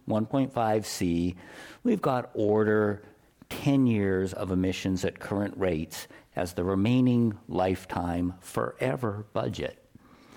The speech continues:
Now, you can say, "Well, what, we can just slow down and we can go way past twenty thirty,"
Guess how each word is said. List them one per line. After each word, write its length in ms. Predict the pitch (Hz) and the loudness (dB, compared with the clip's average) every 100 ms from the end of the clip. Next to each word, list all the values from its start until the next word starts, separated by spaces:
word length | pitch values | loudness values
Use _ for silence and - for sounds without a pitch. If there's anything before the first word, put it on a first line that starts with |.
| - - - | -20 -20 -6
Now, 100 | 92 | -2
you 140 | 98 | 0
can 160 | 117 123 | 2 0
say, 240 | 127 101 | 2 2
"Well, 260 | 92 85 87 | 2 0 0
what, 300 | 85 82 82 85 80 82 82 - - _ _ _ | 0 -2 -4 -10 -10 -12 -14 -20 -20 _ _ _
we 240 | 90 85 | -4 -2
can 200 | 82 85 | -2 -2
just 440 | 87 87 - - - | -2 -4 -6 -12 -12
slow 300 | - 101 98 | -2 0 2
down 480 | 110 113 170 220 160 | 0 0 -2 0 2
and 240 | 98 92 | 2 2
we 100 | 92 | 0
can 200 | 90 85 | 0 -4
go 120 | 87 | -2
way 220 | 85 92 | 0 0
past 360 | 92 107 139 - | 0 -2 -4 -8
twenty 280 | - 92 87 | -6 -4 -2
thirty," 500 | - 165 113 85 | -2 0 0 0